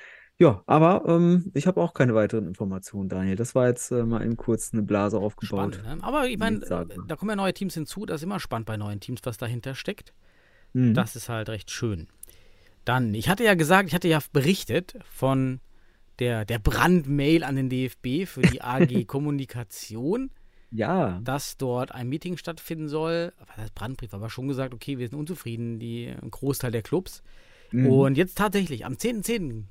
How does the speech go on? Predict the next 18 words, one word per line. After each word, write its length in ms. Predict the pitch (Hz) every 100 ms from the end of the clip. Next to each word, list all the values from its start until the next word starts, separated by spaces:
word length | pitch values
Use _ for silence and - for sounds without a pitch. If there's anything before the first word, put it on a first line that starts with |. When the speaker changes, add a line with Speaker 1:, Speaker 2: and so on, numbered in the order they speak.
| -
Speaker 2:
gibt 180 | 170 160
es 80 |
ein 140 | 147 139
Meeting, 480 | 170 202 190 185 - - - _ _ _ - - 135
wo 200 | 143 175
auch 340 | 139 139 -
gerade 320 | 135 143 190
die 100 | 165
Highlights 380 | 131 147 123 -
dann 120 | 127
nochmal 200 | 123 123
diskutiert 360 | 117 - - 180
werden 200 | 165 147
sollen, 220 | 143 135
wie 40 | 123
das 140 | 120
Format 400 | 120 113 110 -
ankommt. 480 | 120 151 - 165